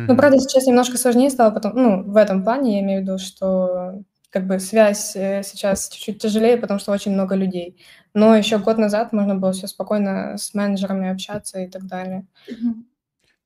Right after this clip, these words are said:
Speaker 2: Возвращаясь к, вот, Z K Sync классно, очень реально крутой кейс. Есть ли что-то еще? Я видел, вот, Fuel, например, тоже у вас есть в портфолио. Щас это актуально туда заходить?
Speaker 1: Э, да, у них, эм,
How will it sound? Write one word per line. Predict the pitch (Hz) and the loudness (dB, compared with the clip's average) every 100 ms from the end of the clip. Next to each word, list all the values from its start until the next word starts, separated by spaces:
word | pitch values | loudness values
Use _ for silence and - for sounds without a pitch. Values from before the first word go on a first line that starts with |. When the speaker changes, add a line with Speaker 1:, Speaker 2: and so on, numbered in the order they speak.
| _ | _
Speaker 2:
Возвращаясь | 120 117 117 123 117 - | -10 -10 -6 -6 -6 -10
к, | _ - 113 110 110 | _ -10 -8 -6 -8
вот, | 107 107 | -10 -12
Z | 110 | -12
K | 117 | -12
Sync | - 113 | -12 -12
классно, | 107 120 - 120 107 | -10 -10 -8 -10 -8
очень | 104 - | -10 -10
реально | 101 98 98 | -8 -8 -10
крутой | - 110 117 104 | -10 -10 -8 -10
кейс. | - 127 - | -8 -10 -10
Есть | 110 117 - | -8 -10 -10
ли | |
что-то | - 120 - | -12 -10 -8
еще? | 110 - 123 131 139 | -10 -10 -10 -10 -10
Я | 117 | -8
видел, | 110 113 117 | -6 -4 -6
вот, | 113 | -6
Fuel, | - 127 127 156 156 | -8 -8 -4 -4 -4
например, | 131 120 120 | -6 -8 -8
тоже | - 113 107 | -8 -8 -8
у | |
вас | 107 - | -10 -10
есть | 104 | -14
в | |
портфолио. | _ - - 113 107 104 | _ -18 -8 -6 -4 -6
Щас | 104 113 | -6 -6
это | 117 110 | -6 -8
актуально | - 120 131 151 | -8 -8 -6 -8
туда | 135 131 | -12 -12
заходить? | 123 - 120 117 _ - | -10 -12 -12 -14 _ -4
Speaker 1:
Э, | 240 233 226 220 | 2 4 4 4
да, | 202 247 302 311 | 4 4 4 2
у | 262 | 4
них, | 254 254 - | 4 2 -2
эм, | 240 226 226 226 220 214 220 | 2 4 4 4 2 -2 -6